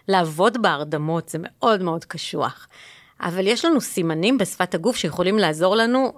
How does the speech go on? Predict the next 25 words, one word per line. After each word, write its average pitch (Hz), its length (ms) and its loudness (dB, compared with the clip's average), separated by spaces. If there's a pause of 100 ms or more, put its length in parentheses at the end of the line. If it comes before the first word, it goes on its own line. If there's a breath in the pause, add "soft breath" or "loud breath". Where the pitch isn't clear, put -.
ל-, 170 640 -6
לזהות 180 320 2
תינוק 175 380 -4
עייף. 143 340 -4 (400 loud breath)
קודם 277 240 2
כל, 277 220 0
אודם 226 300 2
מעל 180 200 2
הגבות. 160 580 -4 (100)
הגבות 190 500 0
ממש 196 320 0
ככה, 170 600 0
האזור 170 380 0
הזה 202 140 0
של 170 180 -2
הגבות 165 460 -2
מאדים, 220 560 0 (440 loud breath)
העיניים 214 680 4
מבריקות, 170 840 -2
ממש 180 280 -2
ככה 185 240 -4
בורקות, 175 500 -4
אפילו 196 340 -4
דומעות 175 520 -8
לפעמים. 202 500 -2